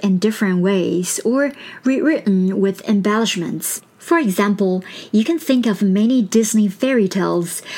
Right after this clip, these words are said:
like ones with witches, talking animals, fairy godmothers, or mermaids. These types of fairies or magical creatures are called 神仙 in Chinese.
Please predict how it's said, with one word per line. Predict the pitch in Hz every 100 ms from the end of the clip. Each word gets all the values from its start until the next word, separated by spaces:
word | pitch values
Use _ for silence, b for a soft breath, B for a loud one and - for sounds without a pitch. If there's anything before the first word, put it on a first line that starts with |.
| B B
like | 202 196
ones | 185 208 247 254 226
with | 190 175 190
witches, | 185 262 - 277 277 - - - b _
talking | - 208 233 247
animals, | 240 262 254 240 240 - - - - _ _
fairy | - 302 302 269
godmothers, | 220 240 - 202 196 196 196 190 - - B B
or | 302 320 302 -
mermaids. | 196 208 196 185 170 175 - - - - B B B
These | 240 330 370
types | - 233 226 220
of | 214 202
fairies | - 233 240 208 180 185 185
or | - 202 208
magical | 196 202 220 269 269
creatures | - - 339 - 196 160 175
are | - 202 202
called | - - 208 196 220 - B B B -
神 | - - 190 180
仙 | 220 - 277 262 262 - B B
in | 254 247
Chinese. | 247 247 247 262 190 175 -